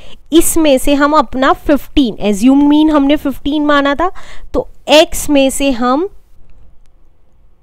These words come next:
तो फ़ाइव में से हम फ़िफ़्टीन माइनस करेंगे,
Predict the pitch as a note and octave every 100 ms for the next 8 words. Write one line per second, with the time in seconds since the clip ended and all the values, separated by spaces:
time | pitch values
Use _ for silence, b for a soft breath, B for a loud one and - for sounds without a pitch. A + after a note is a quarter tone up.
0 | - - - C4+ - - C4+ C4 D4+ E4+
1 | C#4 C#4 C4 C#4+ C4+ B3 C#4 F#4 D#4 C#4
2 | - D4 D4 D#4 D#4 B3+ A#3 A#3 A#3 -
3 | F#3 D3+ D#3